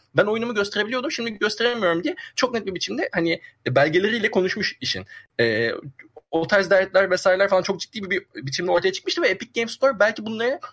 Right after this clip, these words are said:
e, çözer diye de sevinmiştik. Benim gerçekten hani çok ciddi bir biçimde,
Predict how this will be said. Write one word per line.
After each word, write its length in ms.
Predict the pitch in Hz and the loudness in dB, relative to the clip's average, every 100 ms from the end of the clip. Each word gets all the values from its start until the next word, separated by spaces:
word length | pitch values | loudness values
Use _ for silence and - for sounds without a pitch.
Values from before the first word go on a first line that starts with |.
| _ _ _ | _ _ _
e, 120 | 131 | 0
çözer 360 | 131 170 233 226 | 2 2 2 2
diye 100 | 220 | -2
de 80 | 269 | 0
sevinmiştik. 640 | 226 220 226 202 - - - - - | 0 -2 -4 -4 -8 -12 -12 -4 2
Benim 200 | - 254 | 2 4
gerçekten 460 | 233 339 330 120 | 2 2 0 -4
hani 320 | - 123 120 - | -2 -2 -4 -4
çok 220 | - 233 175 | -2 -2 -4
ciddi 240 | - 254 | -4 -4
bir 60 | 220 | -2
biçimde, 500 | - 143 147 220 | -2 0 0 -2